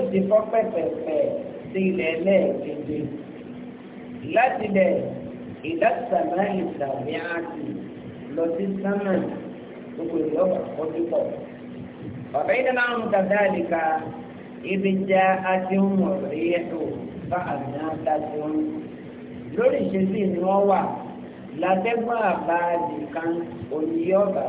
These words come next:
fẹ́. Atẹ́gùn yìí, òní ọgbẹ̀ ní gbogbo ẹ̀dá pátá. وإذا النجوم انكدرت.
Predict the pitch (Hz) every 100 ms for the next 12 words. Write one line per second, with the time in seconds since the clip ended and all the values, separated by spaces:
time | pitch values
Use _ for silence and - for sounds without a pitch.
0 | - 165 175 190 185 - - - - -
1 | - 175 190 240 247 220 185 170 180 190
2 | 196 - - - - - - 165 170 175
3 | 196 208 214 190 185 175 - 156 151 139
4 | 127 143 139 139 135 127 - 127 135 -
5 | 156 151 156 151 151 120 - - - -
6 | - - - - - - - - 135 185
7 | 226 220 220 214 202 214 233 202 185 180
8 | 170 156 151 151 165 185 196 190 190 -